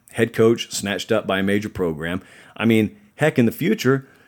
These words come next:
uh, when the transfer portal continues to become more and more popular option in the offseason, you may have to worry about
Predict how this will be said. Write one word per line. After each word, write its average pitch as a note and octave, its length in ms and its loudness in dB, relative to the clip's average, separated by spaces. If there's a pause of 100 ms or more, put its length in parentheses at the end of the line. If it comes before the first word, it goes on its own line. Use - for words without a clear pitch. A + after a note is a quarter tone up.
(440)
uh, G#2 380 -2
when A2+ 380 2
the G2 340 2
transfer B2+ 580 2
portal G#2+ 520 0
continues B2 800 2
to G#2 60 -8
become G#2+ 240 -2
more A2+ 220 4
and A#2+ 100 4
more B2+ 160 6
popular A2+ 540 0
option A#2+ 260 -2
in A2+ 60 2
the G#2+ 80 2
offseason, G#2+ 600 0 (420)
you C#3+ 220 0
may B2 160 4
have B2+ 180 2
to B2 80 0
worry C3 240 4
about B2+ 200 4